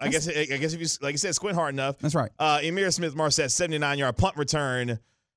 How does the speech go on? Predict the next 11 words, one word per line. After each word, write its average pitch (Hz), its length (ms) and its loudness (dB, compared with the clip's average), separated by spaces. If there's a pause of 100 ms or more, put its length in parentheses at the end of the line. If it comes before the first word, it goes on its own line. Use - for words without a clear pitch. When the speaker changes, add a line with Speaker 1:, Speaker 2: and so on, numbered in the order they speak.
(120)
Speaker 1:
for - 80 -14
the 160 80 0
touchdown 151 720 4
for 147 80 -2
the 131 80 -2
Carolina 143 320 0
Panthers 123 360 -2
gives 120 180 -2
them 113 160 -2
a 104 100 -2
seven 123 720 -2